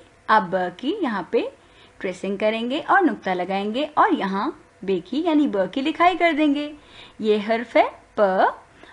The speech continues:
और यहाँ पर आप प की dressing करेंगे और यहाँ पर आप प की लिखाई कर देंगे। इसके बाद ये है त, यहाँ आप त dress करेंगे और नुक्ता लगाएंगे और यहाँ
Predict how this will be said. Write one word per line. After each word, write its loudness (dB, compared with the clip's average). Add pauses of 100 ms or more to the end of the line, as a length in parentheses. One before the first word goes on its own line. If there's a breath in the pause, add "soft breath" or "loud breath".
(180 loud breath)
और 4 (400)
यहाँ -4
पर 0
आप 2
प 2
की 2 (100)
dressing -4
करेंगे -2 (220)
और 2
यहाँ 0
पर -4
आप 6 (920)
प 0 (100)
की -2 (220)
लिखाई 2
कर -8
देंगे। -16 (1200 soft breath)
इसके 0
बाद 6
ये -4
है 0 (100)
त, 4 (200)
यहाँ -4
आप 0
त 2
dress -2
करेंगे -2
और 0
नुक्ता 0
लगाएंगे -4
और 0
यहाँ -2